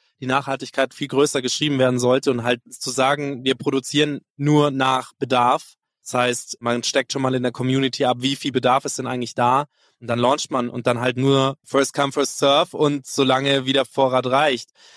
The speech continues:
Ich finde, das sollte in der, jetzt ganz weit gesprungen, in der Kulinarik sollte das genauso, ähm, Einzug haben, feiern, dass man halt sagt, okay, man hat ein Produkt, beispielsweise, selbst wenn wir in den Fleischmarkt gehen, ja, wir haben irgendwie, weiß ich nicht, die Wurstsemmel, aber die gibt's halt nur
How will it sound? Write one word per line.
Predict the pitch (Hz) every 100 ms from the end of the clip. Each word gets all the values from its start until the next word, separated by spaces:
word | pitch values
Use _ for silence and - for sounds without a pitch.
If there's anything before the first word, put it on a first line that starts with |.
| _
Ich | -
finde, | 139 135
das | 135
sollte | 139 131 139
in | 127
der, | 127 123 123 120 120
jetzt | 123 -
ganz | 131 - -
weit | 160
gesprungen, | 151 - 151 165 170 175
in | 151 127
der | 123
Kulinarik | - 127 123 151 180 180 -
sollte | 143 135
das | 131 -
genauso, | 117 120 156 160 160 165 _ _ _
ähm, | 135 135 139 139 135 139 135
Einzug | - 135 170 - 180 180 _ _ _
haben, | - 135 156 175 185 185
feiern, | 147 156 170 190 - - - - -
dass | 135 -
man | 131
halt | 135
sagt, | 135 143 143
okay, | -
man | 143 127
hat | 147
ein | 139
Produkt, | 135 151 143 185 - - _ _
beispielsweise, | 127 156 - 147 139 139 143 147
selbst | 139 135 127 139
wenn | 143
wir | 143 139
in |
den | 135
Fleischmarkt | 123 131 151 - 139 123
gehen, | 139 165 185
ja, | 143 165 139
wir | 127
haben | 151 147
irgendwie, | 135 147 143
weiß | 135 147
ich |
nicht, | 127 120
die | 131
Wurstsemmel, | 165 190 - 156 175
aber | 151
die | 135
gibt's | 151 -
halt | 196
nur | 160 180 208